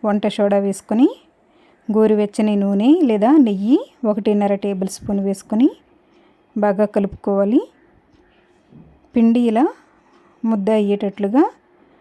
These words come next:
నెయ్యి కానీ నూనె కానీ వేసుకొని కలుపుకున్న తర్వాత కొద్ది కొద్దిగా వాటర్ని వేసుకుంటూ చపాతీ ముద్దలాగా కలుపుకోవాలి.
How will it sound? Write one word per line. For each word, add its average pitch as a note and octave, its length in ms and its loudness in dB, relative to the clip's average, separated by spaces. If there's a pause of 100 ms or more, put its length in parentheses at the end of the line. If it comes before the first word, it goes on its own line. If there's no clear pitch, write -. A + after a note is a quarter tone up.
(200)
నెయ్యి G#3+ 300 0
కానీ G#3 320 0
నూనె G#3+ 300 0
కానీ G3+ 220 -2
వేసుకొని G#3 380 -4
కలుపుకున్న G3+ 480 -6
తర్వాత G3 420 -4 (120)
కొద్ది G3 280 -4
కొద్దిగా G3 420 -2
వాటర్ని G3+ 480 -2
వేసుకుంటూ G3+ 580 -2 (880)
చపాతీ G#3+ 400 -2
ముద్దలాగా G3+ 640 0
కలుపుకోవాలి. G3+ 800 -2